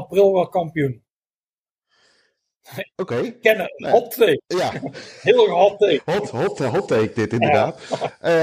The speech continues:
Speaker 2: nou ja, dat was hem, eh, weer voor deze keer, eh, Joris. Ehm,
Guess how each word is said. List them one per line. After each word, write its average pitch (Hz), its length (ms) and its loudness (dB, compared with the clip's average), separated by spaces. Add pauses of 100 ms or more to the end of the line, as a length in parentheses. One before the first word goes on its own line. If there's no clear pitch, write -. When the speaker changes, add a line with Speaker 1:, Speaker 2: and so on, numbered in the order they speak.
(240)
Speaker 2:
nou 180 80 0
ja, 143 180 4
dat 170 140 0
was 220 140 2
hem, 214 140 0
eh, 175 140 4
weer 151 200 2
voor 147 120 0
deze 131 260 2
keer, 123 360 2
eh, 104 160 6
Joris. 127 480 0
Ehm, 123 460 0